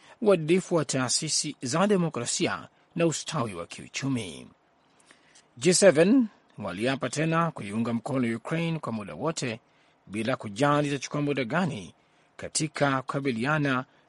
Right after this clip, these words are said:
na vita haramu vya uvamizi wa Russia. Rais wa Ukraine Volodymyr Zelensky aliwasili Hiroshima, Japan, Jumamosi mchana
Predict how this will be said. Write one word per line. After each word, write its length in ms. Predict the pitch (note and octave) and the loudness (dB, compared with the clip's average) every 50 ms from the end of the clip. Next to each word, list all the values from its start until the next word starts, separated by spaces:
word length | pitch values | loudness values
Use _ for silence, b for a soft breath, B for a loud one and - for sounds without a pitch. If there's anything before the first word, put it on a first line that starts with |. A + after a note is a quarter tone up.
| b - | b -14
na 140 | - E2+ F2 | -10 -10 -8
vita 480 | F2 B2 D3 C3+ _ _ - - C#3+ A#2 | -4 -4 -4 -4 _ _ -4 -2 -2 -2
haramu 520 | G2+ A2+ A#2+ B2+ C#3+ D3 D3 C#3+ C#3 C#3 | -4 -4 -4 -2 -2 -2 -2 -2 -4 -4
vya 160 | B2 B2 B2+ C#3 | -2 -2 -2 -2
uvamizi 680 | C3+ C#3+ C3+ C3+ C#3+ C3+ A#2+ G#2+ G#2 G#2 F#2+ E2 B1 C2 | -2 -2 -2 -2 -2 -2 -2 -4 -6 -8 -10 -14 -14 -16
wa 240 | D#2+ D#2 D2 E2+ A#2 | -16 -14 -10 -10 -8
Russia. 480 | B2+ - - - G2+ E2 D2 C2+ C2 B1 C#2 - _ _ _ _ _ _ _ _ _ _ _ _ _ _ _ _ _ _ _ _ _ _ _ B B B B B B B B B B B B B B B B B _ _ _ _ _ _ _ | -6 -6 -6 -6 -8 -8 -8 -10 -12 -14 -18 -20 _ _ _ _ _ _ _ _ _ _ _ _ _ _ _ _ _ _ _ _ _ _ _ B B B B B B B B B B B B B B B B B _ _ _ _ _ _ _
Rais 540 | - - D#3 E3 - A#3 B3 A3+ - - G#3+ | 0 0 0 2 4 2 2 4 2 4 6
wa 560 | G#3 G3 F3 E3+ E3+ E3 D#3+ D#3 - - - - - E3+ D#3+ | 6 6 6 6 6 6 4 2 -2 -6 -10 -6 -2 0 0
Ukraine 520 | - - - F3+ F3+ G3 A3 A3 G#3+ G3+ | 0 0 0 0 2 4 4 4 4 4
Volodymyr 760 | E3+ C3+ C3+ E3+ E3+ E3 E3 D#3+ F3 G3+ G#3+ G#3 F#3+ F#3+ F3 D3+ | 4 4 6 6 6 6 6 6 6 6 6 8 8 6 6 6
Zelensky 720 | C3+ D#3 C3+ A#2+ E3+ G3+ F#3+ - - - F#2 F#2+ - - - - _ _ _ _ - | 4 2 2 4 2 2 2 2 0 -2 -8 -14 -14 -16 -18 -20 _ _ _ _ 0
aliwasili 420 | G#3 G3+ F3+ D3+ - - E3+ D3 | 4 4 4 4 4 2 2 0
Hiroshima, 760 | C3 A2+ G#2+ - - - D#3+ D#3 D3 D3 D3 D3+ D3 C#3+ C#3 | 0 0 -2 -2 -2 -2 -2 0 -2 0 0 0 0 0 -2
Japan, 720 | A#2+ B2+ A2+ - - D3+ D3+ D3 D#3 F3 F#3+ G3 F#3+ F3+ D3 B B B B B - | -2 -6 -8 -8 -6 -4 -2 0 2 2 2 2 0 0 -2 B B B B B -18
Jumamosi 500 | G2 D#2 - F#2 A#2 B2+ B2+ - - G2+ | -16 -12 -8 -6 -4 -2 -2 -2 -2 -4
mchana 420 | F2 - - - F3 E3 B2+ A2 | -8 -8 -4 -4 -2 -2 -2 -4